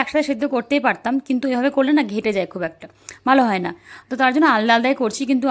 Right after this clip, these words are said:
আলুর মধ্যে না মানে একটু জলটা বেশি হয়ে গেছে আমার, আহ, তো তার জন্য দেখতেই পারছো হয়তো ওভারফ্লো হয়ে পড়ে যাচ্ছে সিটি থেকে। আর তার মধ্যে প্রেশার কুকারটা না আমাদের একটু খারাপও হয়ে গেছে আর কি, সিটিটা ঠিক মতো মারে না। তো তার জন্য দেখবে হয়তো নোটিশও করেছো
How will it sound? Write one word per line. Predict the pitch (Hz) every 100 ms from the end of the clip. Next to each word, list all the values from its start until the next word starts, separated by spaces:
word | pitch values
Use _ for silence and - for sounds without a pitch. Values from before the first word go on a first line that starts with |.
| 220
আলুর | 226 226
মধ্যে | 240 208 294
না | 294 208
মানে | 202 208
একটু | 240
জলটা | 208 208 226
বেশি | 233 -
হয়ে | 277 190
গেছে | 175 190
আমার, | 220 370
আহ, | - - - - 202
তো | 226 -
তার | 208 196
জন্য | 247 226
দেখতেই | 220 277 254
পারছো | 226 240
হয়তো | 214 - 294 262
ওভারফ্লো | 214 233 233 240
হয়ে | 247 -
পড়ে | 214 208
যাচ্ছে | 185 233 -
সিটি | 196 -
থেকে। | 175 277 - - - -
আর | 247
তার | 269 277
মধ্যে | 285 302
প্রেশার | 277 269 285
কুকারটা | 285 302 330
না | 302
আমাদের | 240 254
একটু | 277 -
খারাপও | 220 226 247 214
হয়ে | 175 165
গেছে | 160 170
আর | 165
কি, | 190
সিটিটা | - 240 254
ঠিক | 254
মতো | 269 254 208
মারে | 180 165
না। | 170 _ _ - - - _ -
তো | 247
তার | 240 233
জন্য | 294 285
দেখবে | 269 233 302
হয়তো | 262 233 269
নোটিশও | 254 262 302 302
করেছো | 254 247